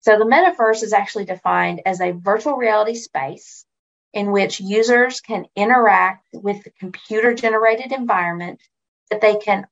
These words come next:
also interact with other users. So you can think about being in a, in a chat room, right? If you're on, um, Facebook Messenger, or if you're posting things to Instagram or making TikTok videos,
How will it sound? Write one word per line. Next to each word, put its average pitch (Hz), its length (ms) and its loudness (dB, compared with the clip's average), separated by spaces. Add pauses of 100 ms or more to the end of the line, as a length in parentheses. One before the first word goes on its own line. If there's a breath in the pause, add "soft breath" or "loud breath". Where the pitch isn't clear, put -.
(120)
also 202 1000 2 (260)
interact 214 560 0
with 196 240 -10
other 185 220 -4
users. 180 600 -6 (220)
So 208 300 2
you 208 160 -10
can 226 160 -2
think 220 220 -2
about 208 380 2
being 202 340 -6
in 190 140 -4
a, 180 240 -4
in 202 140 -2
a 185 80 -2
chat 185 320 -2
room, 135 240 -10
right? 180 280 -2
If 185 100 -14
you're 185 120 -2
on, 185 360 -2 (280)
um, 165 400 -6 (640)
Facebook 208 380 -2
Messenger, 185 840 0
or 180 220 0
if 185 160 -6
you're 180 260 -4 (200 loud breath)
posting 208 520 -4
things 202 400 -6
to - 120 -14
Instagram 190 720 -2
or 180 100 0
making 202 320 -4
TikTok 202 500 -4
videos, 180 460 -2